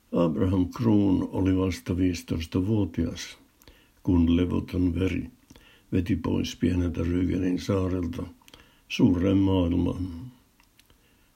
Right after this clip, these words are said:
Pietari houkutteli, olihan se suuren Venäjän maan pääkaupunki, ja siellä oli jo ennestään vahva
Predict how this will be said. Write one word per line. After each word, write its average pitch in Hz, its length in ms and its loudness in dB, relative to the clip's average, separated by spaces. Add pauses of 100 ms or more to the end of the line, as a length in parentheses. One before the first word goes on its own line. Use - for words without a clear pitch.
(120)
Pietari 101 500 4
houkutteli, 90 760 0 (640)
olihan 113 360 2
se 95 220 -4
suuren 95 680 0 (220)
Venäjän 90 440 2
maan 87 400 0
pääkaupunki, 90 920 -6 (800)
ja 107 120 2
siellä 95 360 0
oli 92 300 2
jo 90 160 0
ennestään 82 720 -4 (160)
vahva 82 480 -4